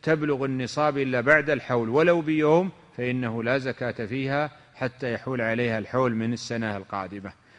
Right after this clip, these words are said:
فكان الإمام مالك يقول بأن للإنسان يوما يؤدي زكاة أمواله فيه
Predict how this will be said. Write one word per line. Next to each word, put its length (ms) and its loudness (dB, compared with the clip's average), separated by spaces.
فكان 400 0
الإمام 400 0
مالك 480 0
يقول 540 2
بأن 680 -2
للإنسان 680 0
يوما 440 2
يؤدي 460 0
زكاة 600 -2
أمواله 500 -2
فيه 220 0